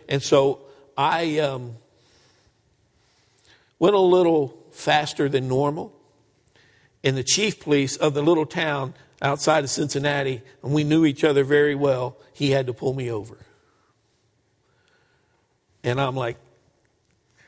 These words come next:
I wanted to say, "Well, I'm going to church." But then the Lord said, "Just shut up, get your ticket."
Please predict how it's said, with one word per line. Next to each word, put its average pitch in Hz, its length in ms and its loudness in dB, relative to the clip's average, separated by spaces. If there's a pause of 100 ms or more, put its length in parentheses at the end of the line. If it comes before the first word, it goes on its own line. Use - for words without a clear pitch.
(200)
I 143 80 6
wanted 190 400 2
to 170 60 -2
say, 175 200 2
"Well, 202 200 6
I'm 202 80 -4
going 262 200 2
to 247 60 -2
church." - 580 0 (1000)
But 170 100 4
then 190 160 6
the 180 80 4
Lord 175 380 4 (140)
said, 147 400 -2
"Just 123 180 -12
shut 101 220 -4
up, 113 180 -4 (340)
get - 180 -4
your 107 80 -10
ticket." 123 340 -2